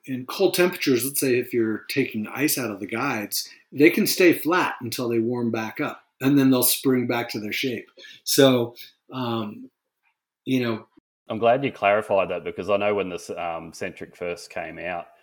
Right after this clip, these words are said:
Speaker 2: um, a couple of the reviews said, "Oh, it would have been nice to see Cerakoils on there," but you've just explained it perfectly there. It's not necessarily the best guide for the application. Like, there's lighter guides on the market, and you're not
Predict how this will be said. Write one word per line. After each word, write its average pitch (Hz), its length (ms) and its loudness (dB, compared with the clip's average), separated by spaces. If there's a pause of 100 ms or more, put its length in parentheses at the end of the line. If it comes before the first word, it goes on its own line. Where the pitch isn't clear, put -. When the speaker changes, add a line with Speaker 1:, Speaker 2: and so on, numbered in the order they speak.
(300)
Speaker 2:
um, 82 380 -8
a 87 60 -10
couple - 240 -10
of 82 40 -8
the 82 80 -8
reviews 85 300 -12
said, 87 140 -10
"Oh, 82 160 -4
it 82 60 -8
would 90 100 -6
have 80 80 -10
been 82 160 -12
nice 85 300 -10
to 92 100 -18
see - 180 -14
Cerakoils 98 680 -6
on 85 160 -10
there," 82 260 -12
but 85 320 -10
you've 92 220 -14
just 95 160 -16
explained 87 400 -10
it - 120 -16
perfectly 90 480 -6
there. 87 280 -2
It's 85 320 -14
not 87 180 -10
necessarily 90 640 -8
the 82 140 -14
best - 280 -12
guide 85 400 -4
for 87 160 -8
the 82 140 -10
application. 82 720 -12
Like, 82 220 -12
there's 82 160 -12
lighter 85 320 -4
guides 85 320 -4
on 87 80 -12
the 85 40 -14
market, 85 300 -8
and 87 100 -12
you're 90 80 -10
not 87 180 -10